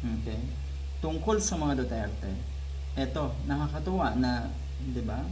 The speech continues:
matatapang na ngayon yung mga dapat magsiwalat ng katotohanan.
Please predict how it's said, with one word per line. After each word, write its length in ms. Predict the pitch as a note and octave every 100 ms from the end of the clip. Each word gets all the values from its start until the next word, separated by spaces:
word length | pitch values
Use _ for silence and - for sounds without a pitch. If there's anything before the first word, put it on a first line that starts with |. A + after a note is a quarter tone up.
| F#3 C3
matatapang 640 | C3+ C#3+ C#3 C3+ C#3+ C#3+
na 240 | C#3+ C3+
ngayon 240 | C#3+ F3+ C#3 B2
yung 240 | C3 B2+
mga 80 | B2 A2+
dapat 320 | B2 C#3 C#3 - - - - - - - -
magsiwalat 800 | A#2+ A#2 - C3+ A#2+ B2 C#3 C#3+ B2+
ng 80 |
katotohanan. 800 | - A2+ A2+ A2 A2 G#2 G2 G#2